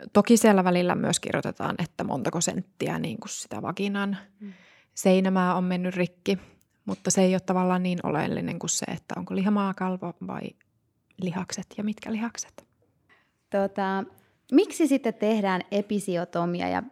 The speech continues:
Speaker 2: mikä se ylipäätään on ja kuinka siitä palautuu?
Speaker 1: Episiotomia tarkoittaa siis välilihan leikkausta,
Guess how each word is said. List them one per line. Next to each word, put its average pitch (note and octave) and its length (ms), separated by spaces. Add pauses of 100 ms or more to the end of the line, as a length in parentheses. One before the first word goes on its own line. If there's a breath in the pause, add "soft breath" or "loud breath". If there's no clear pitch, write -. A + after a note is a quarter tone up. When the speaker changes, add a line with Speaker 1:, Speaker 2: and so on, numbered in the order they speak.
(300)
Speaker 2:
mikä F#3+ 220
se - 140
ylipäätään G#2 760
on - 340 (120)
ja F#3 120
kuinka F#3+ 380
siitä A3+ 280
palautuu? B3 520 (1120 loud breath)
Speaker 1:
Episiotomia F#3+ 880
tarkoittaa F#3 560
siis - 540 (180)
välilihan G#3 500
leikkausta, B3 640